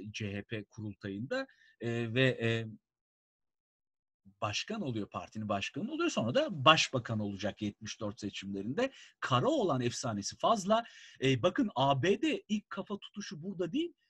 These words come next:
e, aynı zamanda afyon üretiminde, e, afyonu yasaklıyor A B D.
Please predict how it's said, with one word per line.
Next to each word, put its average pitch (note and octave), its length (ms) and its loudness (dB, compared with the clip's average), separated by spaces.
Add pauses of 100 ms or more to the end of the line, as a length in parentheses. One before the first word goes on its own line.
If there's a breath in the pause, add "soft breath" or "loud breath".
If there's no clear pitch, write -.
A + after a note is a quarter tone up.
(140)
e, C#3+ 400 -2
aynı G#3 240 -2
zamanda G#3+ 440 -4
afyon F#3 600 -2
üretiminde, C#3 800 -4 (360 soft breath)
e, C#3+ 200 2
afyonu F3+ 600 -2
yasaklıyor D#3+ 1000 0
A A#2 300 4
B A2 240 -2
D. A#3 220 -2